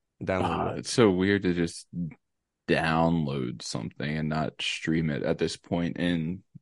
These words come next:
Speaker 2: in life, you know?
Speaker 1: I know. Well, he's, like, off the apps, dude.
Speaker 2: He's off the grid, dude. Um,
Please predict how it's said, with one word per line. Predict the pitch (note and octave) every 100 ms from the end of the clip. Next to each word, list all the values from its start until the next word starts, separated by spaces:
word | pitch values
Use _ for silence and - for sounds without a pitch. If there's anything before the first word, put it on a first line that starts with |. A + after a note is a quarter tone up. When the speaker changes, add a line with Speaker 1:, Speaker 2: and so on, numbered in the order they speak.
| _ _ _ _ _ _ -
Speaker 2:
in | F#2 F2
life, | E2 D#2 F2 - - - -
you | F2+
know? | F2
Speaker 1:
I | G#2
know. | G#2 F#2
Well, | G2+ A2 - _ -
he's, | B2+ B2
like, | A2+ G#2 - _ _ _ _
off | F#2+ G#2 -
the | F2 - -
apps, | F#2 F#2+ - - -
dude. | - D2
Speaker 2:
He's | -
off | - -
the | -
grid, | - F2+ A#2 G2
dude. | C#2 G#1 G2 _ - - - _ _ -
Um, | F#2+ F2+ E2+ E2 E2